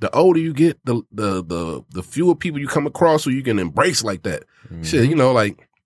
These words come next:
Speaker 1: circle gets smaller. You know what I mean?
Speaker 2: Mm-hmm.
Speaker 1: Shit,
Speaker 2: Yeah.
Speaker 1: mine is at least. And that
Speaker 2: Circle got smaller. Everybody can't go.
Speaker 1: Yeah, man. And I don't want everybody
Speaker 2: Nipsey.
Speaker 1: to go. <clears throat> So it's just like when I was talking about with E,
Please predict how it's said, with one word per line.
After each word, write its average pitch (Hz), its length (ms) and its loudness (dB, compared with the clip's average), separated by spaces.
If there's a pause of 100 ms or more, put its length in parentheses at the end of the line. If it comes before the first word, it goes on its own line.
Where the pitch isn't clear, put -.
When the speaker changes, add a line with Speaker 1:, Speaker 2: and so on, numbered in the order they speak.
(480)
Speaker 1:
circle 143 320 -6
gets 135 180 -4
smaller. 147 500 2 (200)
You 120 120 -4
know 123 80 -2
what 131 80 -4
I - 20 -2
mean? 147 240 0
Speaker 2:
Mm-hmm. - 80 -10
Speaker 1:
Shit, 101 260 -6
Speaker 2:
Yeah. - 60 -10
Speaker 1:
mine 170 320 2
is 131 200 -2
at 127 60 -6
least. 143 300 -8 (360)
And 107 160 -8
that 147 100 0
Speaker 2:
Circle 131 300 4
got 135 220 2
smaller. 147 480 4
Everybody 160 480 4
can't 190 380 -4
go. 196 320 2 (100)
Speaker 1:
Yeah, 170 340 -8
man. 156 300 -4
And 127 80 -2
I 160 80 -4
don't 180 140 -2
want 196 120 -6
everybody 175 320 2
Speaker 2:
Nipsey. - 360 -2 (100)
Speaker 1:
to - 100 -2
go. - 140 -10
<clears throat> - 720 -20
So 120 180 0
it's 127 100 0
just 139 120 -4
like 131 120 2
when 117 100 2
I 120 40 4
was 120 100 0
talking 123 180 -4
about 95 120 -4
with - 140 -12
E, 160 300 -4